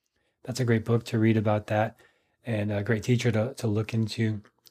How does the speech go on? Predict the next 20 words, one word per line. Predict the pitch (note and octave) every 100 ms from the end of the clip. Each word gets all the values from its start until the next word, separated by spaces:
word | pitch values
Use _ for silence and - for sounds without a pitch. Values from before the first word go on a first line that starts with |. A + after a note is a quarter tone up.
| -
But | A#2
we | C3
all | C3+ C#3
have | D#3+
our | F3
buttons | D#3+ E3 E3+ F3 D#3
to | -
push, | - D3+ D3+ - - -
and | A#2
we | A#2+
all | C3+
have | C#3
our | C3+
things. | B2+ C#3 C#3+
And | C3 A#2+
this | B2+ -
year, | C3+ C3 B2
we've | A#2+ A#2+
all | A#2+ B2+
been | A#2+ A#2+ A#2